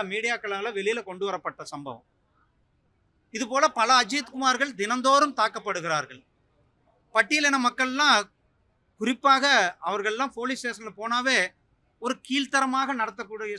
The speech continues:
சூழ்நிலை தான் தமிழ்நாட்டில் இருந்து கொண்டிருக்கிறது. பட்டியலின மக்கள் ஒரு கம்ப்ளைண்டா-, கம்ப்ளைண்டன்ட், அதாவது மனுதாரராக இருந்தாலும் கூட அவருக்கு வந்து அவரை, அ, நடத்துகிற விதமெல்லாம் வேற மாதிரி தான் இருந்து கொண்டிருக்கிறது. இது வந்து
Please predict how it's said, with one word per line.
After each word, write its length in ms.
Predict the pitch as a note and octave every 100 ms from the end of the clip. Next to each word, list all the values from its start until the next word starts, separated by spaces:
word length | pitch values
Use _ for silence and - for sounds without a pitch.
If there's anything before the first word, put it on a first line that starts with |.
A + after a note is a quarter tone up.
| -
சூழ்நிலை 360 | B3+ B3 A3+ A3
தான் 160 | B3
தமிழ்நாட்டில் 400 | G3 G3 F#3 D3 D#3+
இருந்து 160 | D#3
கொண்டிருக்கிறது. 400 | D3 B2+ A#2+ B2 _ _ _ _ _ _ _ _ _ _ -
பட்டியலின 420 | G3 C#4 C#4 C#4 B3+
மக்கள் 280 | B3 C#4 C4+
ஒரு 80 | A#3+ G3
கம்ப்ளைண்டா-, 680 | G#3 B3+ C#4 C4 C4+ C#4 C#4 F#3
கம்ப்ளைண்டன்ட், 580 | G3+ B3+ C4+ B3 G#3 D3+ D#3
அதாவது 320 | D#3+ G#3+ A#3 C4 - _ _ _ C3+
மனுதாரராக 720 | F3+ A#3+ C4 C4+ C4 C4 B3 B3
இருந்தாலும் 480 | A3 A#3 B3 B3 A3+ F#3+
கூட 140 | C#4 C#4+ G#3 A3+ _ _ _ _ -
அவருக்கு 320 | F#3 G#3 G#3
வந்து 160 | G#3+ C4 B3+
அவரை, 220 | F#3+ G#3 G3 F3+ _ _ _ _ _
அ, 140 | - E3+ E3+ E3 D#3+ D#3+ - _ F3
நடத்துகிற 360 | G3+ G3+ A#3 A3 G3
விதமெல்லாம் 460 | A3 G#3+ G#3+ B3+ F#3+
வேற 120 | F#3+ F#3+
மாதிரி 160 | F#3
தான் 120 | G3 F3+
இருந்து 180 | D#3+
கொண்டிருக்கிறது. 500 | D#3 C#3+ C3+ C3+ B2 - _ _ _ _ _ -
இது 120 | F#3+ A3+
வந்து 140 | B3